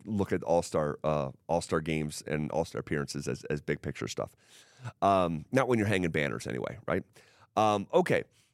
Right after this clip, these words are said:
Uh, a couple other stuff I wanted to get here to here. Um, there is a, um, and this was, this is pretty cool if this continues to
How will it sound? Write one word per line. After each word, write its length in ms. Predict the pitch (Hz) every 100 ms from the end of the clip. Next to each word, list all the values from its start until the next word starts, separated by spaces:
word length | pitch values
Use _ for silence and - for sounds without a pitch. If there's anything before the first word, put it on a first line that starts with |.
| _ - -
Uh, 140 | 123
a 40 | 123
couple 340 | 190 - 160
other 180 | 147 127
stuff 360 | - - 123 117
I 80 |
wanted 260 | 110 110 110
to 100 | 110
get 220 | 92 82
here 460 | 120 104 95 82 - - _ -
to 140 | 101
here. 460 | 90 - 82 73 -
Um, 440 | 90 92 87 85 - _ _ _ _ _ _ - -
there 340 | 107 135 175 190
is 360 | 127 135 123 -
a, 360 | 113 110 104 -
um, 480 | 92 87 80 71 -
and 180 | 92 101
this 140 | 113
was, 260 | 104 90 -
this 420 | 57 69 80 104
is 120 | 104 - _ _ 55 - _ _ _ 71 _ -
pretty 200 | 185 131
cool 340 | - 135 113
if 100 | 95
this 220 | 104 98
continues 420 | - 101 110 101
to 100 | 90